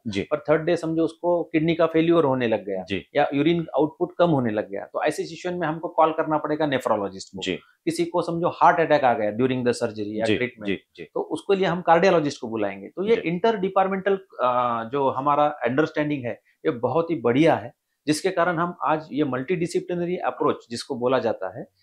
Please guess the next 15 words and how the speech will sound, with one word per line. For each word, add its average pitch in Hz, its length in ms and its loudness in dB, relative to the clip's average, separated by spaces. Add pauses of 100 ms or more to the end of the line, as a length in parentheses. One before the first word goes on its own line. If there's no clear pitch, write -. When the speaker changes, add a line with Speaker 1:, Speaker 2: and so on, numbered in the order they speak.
(140)
Speaker 2:
इस 180 180 -6
माध्यम 123 380 -2
से - 160 -10
कई 220 260 0
पेशेंटों 165 400 -2
की 151 120 0
जान 139 260 0
बचाने 117 380 -6
में 151 140 -8
ऑरेंज 131 320 0
सिटी 147 340 -6
लास्ट 127 480 -2
पच्चीस - 360 -8
साल 131 160 2
से 113 300 -8